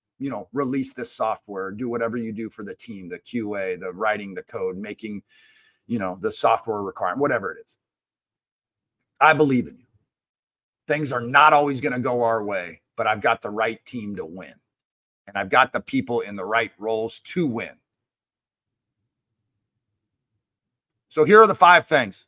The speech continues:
And I'm really driven by this because we do deal with young athletes. You wanna challenge kids and young athletes that there's,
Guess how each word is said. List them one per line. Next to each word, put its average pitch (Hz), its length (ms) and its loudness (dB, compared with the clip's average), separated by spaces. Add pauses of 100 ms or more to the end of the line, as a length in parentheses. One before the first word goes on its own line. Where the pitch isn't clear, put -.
And 175 160 2
I'm 196 160 6
really 233 200 10
driven 175 360 0
by 135 160 2
this 123 140 -16
because 139 380 -2
we 151 120 -2
do 180 200 -6
deal 175 300 0
with 151 180 0
young 147 260 -2
athletes. 165 640 -4 (1120)
You 151 120 -4
wanna 175 220 4
challenge 170 580 0
kids 180 540 -6 (520)
and 147 160 -10
young 160 240 -4
athletes 160 720 -2 (960)
that 143 160 -2
there's, 147 340 -6